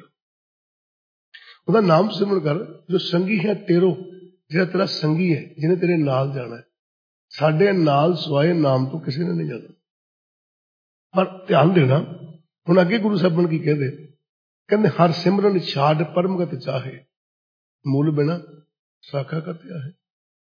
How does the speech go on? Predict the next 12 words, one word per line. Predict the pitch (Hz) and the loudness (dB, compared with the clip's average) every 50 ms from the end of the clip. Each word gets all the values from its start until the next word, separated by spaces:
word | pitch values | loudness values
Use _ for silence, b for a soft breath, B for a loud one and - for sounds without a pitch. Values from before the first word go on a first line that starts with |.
| _ _ _ _ _ _ _ - | _ _ _ _ _ _ _ -6
ਕਹਿੰਦੇ, | 156 147 156 | -4 -2 -2
"ਭੋਲਿਆ | 151 - 143 123 104 113 135 143 | -2 -2 -4 -4 -2 0 0 0
ਮਨਾ, | 139 127 110 120 151 143 127 120 - - - - _ _ _ _ _ _ _ _ | 0 0 0 0 0 0 -2 -4 -8 -14 -18 -20 _ _ _ _ _ _ _ _
ਹਰ | _ - - _ - - 151 196 202 | _ -20 -20 _ 0 2 4 4 4
ਸਿਮਰਨ | 175 - 185 190 226 233 247 233 220 | 4 4 4 6 6 6 6 4 4
ਛਾੜ | - - 139 139 143 156 180 180 160 131 - - - - - - _ _ _ _ _ _ _ _ _ - | 0 0 0 2 2 4 2 2 0 -2 -4 -8 -14 -20 -20 -20 _ _ _ _ _ _ _ _ _ -4
ਪਰਮਗਤ | 196 214 226 220 214 196 190 151 170 | -2 -2 -2 -2 -2 -2 -2 -2 -4
ਚਾਹੇ।" | 139 131 151 151 139 156 170 120 131 - - _ _ _ _ _ _ _ _ - 160 | -4 -2 -2 -2 0 -2 -2 -4 -8 -12 -16 _ _ _ _ _ _ _ _ 0 2
ਹਰੀ | 156 151 | 2 4
ਦਾ | 135 156 202 202 | 4 4 4 4
ਸਿਮਰਨ | - - 180 202 208 214 208 | 2 0 -2 0 0 0 0
ਛੱਡਿਆ | 160 147 139 117 127 135 139 | 0 -2 -2 0 0 -2 -2